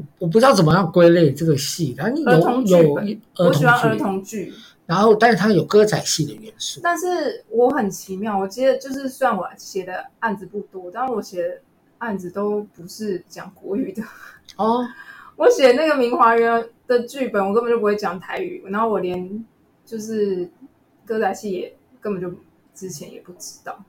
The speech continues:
Speaker 2: 所以我其实就写好，然后他们再去把它调成台语，<laughs> 然后给，改一下那个唱词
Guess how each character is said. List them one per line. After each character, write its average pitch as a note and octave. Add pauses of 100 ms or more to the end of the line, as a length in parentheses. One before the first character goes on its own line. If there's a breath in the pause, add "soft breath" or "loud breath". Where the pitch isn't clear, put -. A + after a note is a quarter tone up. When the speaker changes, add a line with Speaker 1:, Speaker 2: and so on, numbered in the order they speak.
Speaker 2:
所 B3
以 A#3
我 G3+
其 G3+
实 G3+
就 A3+
写 G3
好， F#3+
然 F3+
后 G3
他 G#3+
们 F#3+
再 G3
去 F#3+
把 E3
它 F#3+
调 F#3+
成 A#3
台 A#3
语， C#4 (320)
<laughs> -
然 A#3
后 D#4 (220)
给， A#3
改 G3+
一 D4
下 B3+
那 B3
个 A3+
唱 A3
词 G3